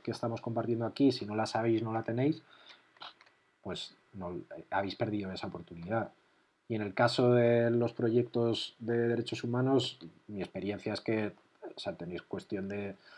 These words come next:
dicho minutos, y no, en ocasiones, segundos así alargados para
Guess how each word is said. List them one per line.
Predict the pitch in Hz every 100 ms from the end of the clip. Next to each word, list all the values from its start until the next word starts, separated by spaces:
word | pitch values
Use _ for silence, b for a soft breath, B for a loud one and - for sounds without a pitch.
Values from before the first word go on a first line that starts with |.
| B B B B _ _
dicho | - 107 113 139
minutos, | 127 131 131 156 151 120
y | 104
no, | 107 117 117 110 104 95 87 73 - - - _
en | 107
ocasiones, | 104 101 95 113 117 123 113 - -
segundos | - 110 98 120 117 117 110
así | 113 - 117 110
alargados | 110 107 110 131 135 127
para | 107 95 90 90 90 87